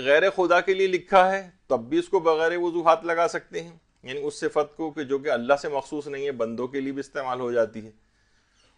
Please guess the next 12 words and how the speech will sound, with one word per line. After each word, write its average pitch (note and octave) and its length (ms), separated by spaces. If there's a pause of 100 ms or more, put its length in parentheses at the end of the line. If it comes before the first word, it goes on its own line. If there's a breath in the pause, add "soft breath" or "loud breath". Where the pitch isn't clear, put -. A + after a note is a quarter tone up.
یا A3 320
آپ A3 180
کو، A#3 380 (440)
آ، B2 180
یقین A3 480
نہیں C4+ 200
ہے، B2+ 60
شک B3+ 360
ہے A#3 60
کہ A#3+ 120
پتہ E3 280
نہیں A3+ 300